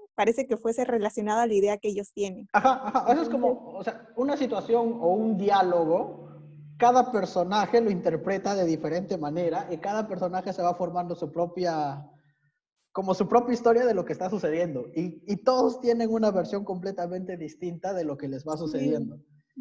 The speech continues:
Speaker 1: Sí, sí. Y eso creo que es básicamente también lo que puede pasar en, en una escuela, en un colegio normal, ¿ah? No sé si a ustedes les ha pasado que a veces hay malentendidos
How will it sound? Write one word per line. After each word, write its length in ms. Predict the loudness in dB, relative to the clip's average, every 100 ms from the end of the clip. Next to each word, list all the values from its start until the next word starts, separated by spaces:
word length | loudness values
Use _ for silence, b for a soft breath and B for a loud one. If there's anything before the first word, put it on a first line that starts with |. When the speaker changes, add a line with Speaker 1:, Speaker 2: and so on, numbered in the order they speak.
| -18
Speaker 1:
Sí, 460 | -10 -8 -4 -4 -8 _ _ _ _ _
sí. 180 | -4 0
Y 200 | 4 4
eso 160 | 4 2 0 _ _ -4
creo 260 | 0 0 0
que 400 | -2 -2 -4 -16 _ _ _ _ -6
es 120 | 2
básicamente 600 | 2 2 2 0 0 -2
también 260 | 0 2 2
lo 100 | 2
que 120 | 0
puede 260 | 2 0 2
pasar 320 | 0 0 2
en, 380 | 2 0 -4 -6
en 120 | -6
una 340 | -6 -2 2 2
escuela, 480 | 0 0 2 4 2
en 40 |
un 140 | 0 0
colegio 420 | 2 2 0 -2
normal, 480 | -4 -6 -6 -6 -8
¿ah? 100 | -8
No 120 | -8
sé 160 | -6 -4
si 180 | -6 -6
a 80 | -6
ustedes 480 | -6 -6 -4 -4 -6
les 160 | -10
ha 60 | -10
pasado 540 | -12 -10 -6 -6 -8 _ _ _ _ -8
que 640 | -4 -4 -6 -8 -10 -14 _ _
a 120 | -4 0
veces 440 | 0 -2 -8 -12 _ _ _ -2
hay 160 | 0
malentendidos 1120 | 0 0 2 0 -2 -4 -2 0 -2 -4 -10